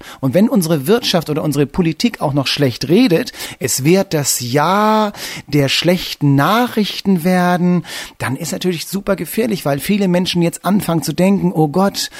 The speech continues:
unsere Regierung hat auch gesagt, es ist so furchtbar, dann muss ich ja nichts mehr tun und dann brauche ich nichts mehr tun und wir gehen sowieso alle Wasser saufen.“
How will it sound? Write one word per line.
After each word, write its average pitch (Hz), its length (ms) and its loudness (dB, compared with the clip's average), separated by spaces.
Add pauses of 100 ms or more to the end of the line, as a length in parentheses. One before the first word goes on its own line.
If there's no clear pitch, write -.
(240)
unsere 156 400 0
Regierung 175 420 2
hat 147 160 -4
auch 226 300 2
gesagt, 180 300 0
es 165 100 -8
ist 175 100 -6
so 175 120 -2
furchtbar, 175 760 0 (200)
dann 117 160 -4
muss 202 300 4
ich 208 140 -2
ja 190 100 2
nichts 190 300 -2
mehr 175 160 0
tun 175 540 2 (180)
und - 80 -12
dann 110 140 -6
brauche 226 360 0
ich 220 80 4
nichts 202 200 0
mehr 175 220 -2
tun 180 580 0 (280)
und 131 160 0
wir 127 100 0
gehen 147 240 4
sowieso 127 400 2
alle 123 240 -2
Wasser 117 240 -2
saufen.“ - 440 -6